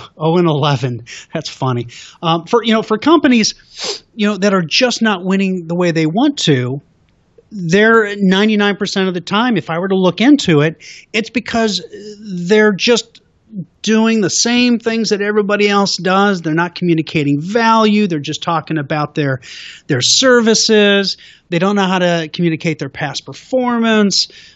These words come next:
uh, you know, their experience. A-, and so it all comes down to, it's all technique and strategy.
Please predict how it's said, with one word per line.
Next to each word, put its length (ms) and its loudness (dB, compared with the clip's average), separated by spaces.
uh, 140 0
you 100 2
know, 100 4
their 120 0
experience. 800 2
A-, 40 -4
and 260 0
so 200 2
it 60 2
all 140 2
comes 320 -2
down 360 0
to, 500 0
it's 220 -2
all 100 4
technique 540 -2
and 80 -6
strategy. 720 -6